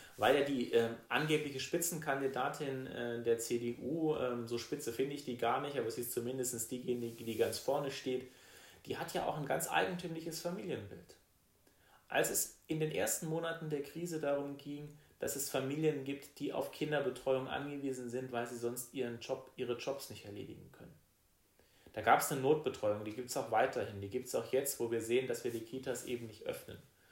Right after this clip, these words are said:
können, weil die Mutation des Viruses so dramatisch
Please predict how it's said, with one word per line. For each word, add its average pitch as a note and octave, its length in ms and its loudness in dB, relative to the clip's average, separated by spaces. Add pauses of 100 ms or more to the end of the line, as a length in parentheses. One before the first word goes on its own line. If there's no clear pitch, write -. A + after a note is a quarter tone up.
(580)
können, B2 400 2
weil G#2+ 240 0
die A2+ 280 -6 (100)
Mutation A#2+ 720 -2
des - 180 -4
Viruses G#2+ 600 -4
so A2+ 100 -4
dramatisch G2 760 -8